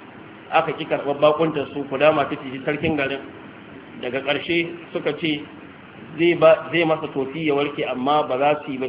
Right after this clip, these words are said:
sai idan za a biya su. Haka aka yi kuwa har suka musu kaza kaza, da haka ake ce mata, ake ce mata me? Ainihin wato,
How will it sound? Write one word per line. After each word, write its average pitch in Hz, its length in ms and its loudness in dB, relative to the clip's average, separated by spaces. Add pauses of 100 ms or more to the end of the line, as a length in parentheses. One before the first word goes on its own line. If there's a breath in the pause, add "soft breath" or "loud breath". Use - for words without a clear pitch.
sai 156 160 -4
idan 135 240 -4
za 143 180 -2
a 123 40 -8
biya 139 320 2
su. 131 140 -6 (680)
Haka 160 220 4
aka 143 220 2
yi 143 100 2
kuwa 139 340 4
har 151 200 0
suka 135 540 -2
musu 147 260 -4
kaza 143 260 0
kaza, 139 240 -2
da 139 100 0
haka 156 200 2
ake 139 300 -6
ce 143 100 2
mata, 139 220 -2
ake 135 260 -4
ce 151 80 0
mata 139 240 0
me? 123 140 -2 (680)
Ainihin 143 380 2
wato, 135 400 0